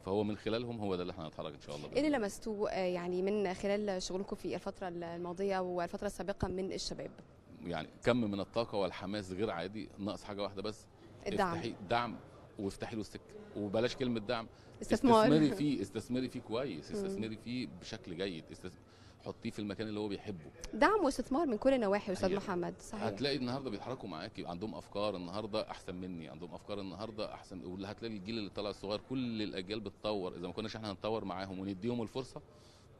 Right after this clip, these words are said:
Speaker 1: الوقت هيضيع مننا. احنا عندنا النهارده ما عندناش وقت.
Speaker 2: الفرصه والتوجيه بشكل
Speaker 1: الرئيس
Speaker 2: اكبر.
Speaker 1: عبد الفتاح السيسي بيجري في كل مكان، هو حلم وبيحلم وبيحقق حلمه مع المصريين. احنا نفس الك-، احنا جزء، الجزء ده اسمه الرياضه،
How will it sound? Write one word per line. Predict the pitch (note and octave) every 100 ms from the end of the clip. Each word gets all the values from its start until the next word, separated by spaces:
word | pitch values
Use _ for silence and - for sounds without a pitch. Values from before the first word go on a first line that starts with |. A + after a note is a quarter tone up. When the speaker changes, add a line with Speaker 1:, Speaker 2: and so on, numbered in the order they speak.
| - - - - -
Speaker 1:
الوقت | G2 - F#2+
هيضيع | F2+ F#2
مننا. | F2 F2 D#2 - -
احنا | F2
عندنا | E2 F2+ F2+
النهارده | E2 G#2 G2+
ما |
عندناش | F2+ F#2 F#2+
وقت. | A#2 - - - - - - - -
Speaker 2:
الفرصه | A3 C#4+ D#4+ A#3+
والتوجيه | G#3 G3 F#3 F3+
بشكل | E3+ - D#3 -
Speaker 1:
الرئيس | - G2
Speaker 2:
اكبر. | F#2
Speaker 1:
عبد | F#2
الفتاح | A2 G2+
السيسي | G#2 A2
بيجري | F#2+ A2+ G#2+ G2
في |
كل | A#2 A#2
مكان، | A2 G2 A#2+ -
هو | A2+ B2
حلم | - A2 - - - - - - - - -
وبيحلم | F2+ A#2 - F#2 E2 - - - -
وبيحقق | F2+ A#2+ C3
حلمه | - A2+ F2+ D#2+ - - - - -
مع | G#2
المصريين. | A2+ A2+ C3 C#3 D3+ G#2+ - -
احنا | A2+ B2+
نفس | C3 -
الك-، | A#2+ -
احنا | A2 B2
جزء، | B2 A2+ - - - - -
الجزء | F2+ A2+ G2 G#2+
ده | B2+ G#2 - - - -
اسمه | F#2+ G#2+
الرياضه، | G2 G#2 G#2+ F2